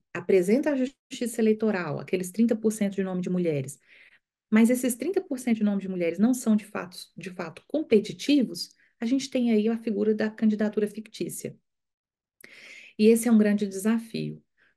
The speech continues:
Por quê? Porque essa figura da candidatura, um desafio em muitos, em muitas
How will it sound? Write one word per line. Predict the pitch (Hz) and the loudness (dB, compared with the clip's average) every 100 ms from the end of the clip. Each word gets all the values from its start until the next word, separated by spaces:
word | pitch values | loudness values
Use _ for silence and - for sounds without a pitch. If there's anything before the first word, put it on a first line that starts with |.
| _ | _
Por | - 247 | -2 -2
quê? | - 151 143 _ _ _ _ _ | -4 -8 -8 _ _ _ _ _
Porque | - 226 226 - 220 - _ _ _ | -4 -2 -2 0 0 0 _ _ _
essa | 277 359 339 | 0 2 -2
figura | - 220 214 | -2 2 4
da | 190 | 4
candidatura, | 185 180 180 165 156 160 - - - - 175 - _ - | 0 -2 -2 -4 -4 -8 -10 -20 -20 -14 -14 -16 _ -16
um | 180 | -12
desafio | 180 180 208 | -6 -2 4
em | 214 | 6
muitos, | 196 254 294 233 - | 6 4 2 -4 -8
em | - - - 202 | -10 -6 2 2
muitas | 196 247 254 262 240 226 - | 4 2 2 0 0 -4 -12